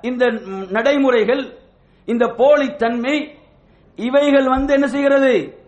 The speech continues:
அந்த அவனுடைய நோன்பு இருக்கிறதே, அந்த நோன்பு என்பது இவைகளை விட்டு அவனை தடுக்கவில்லை என்று சொன்னால், இவைகளெல்லாம் தாராளமாக அவனுடைய வாழ்க்கையில் இருக்கிறது என்று சொன்னால்,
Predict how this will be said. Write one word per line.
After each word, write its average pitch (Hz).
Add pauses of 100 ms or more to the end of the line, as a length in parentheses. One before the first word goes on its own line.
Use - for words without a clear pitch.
(500)
அந்த 233
அவனுடைய 226
நோன்பு 277
இருக்கிறதே, 269 (340)
அந்த 220
நோன்பு 262
என்பது 247 (480)
இவைகளை 254
விட்டு 269
அவனை 262
தடுக்கவில்லை 247
என்று 226
சொன்னால், 214 (380)
இவைகளெல்லாம் 262
தாராளமாக 277
அவனுடைய 240
வாழ்க்கையில் 254
இருக்கிறது 233
என்று 208
சொன்னால், 196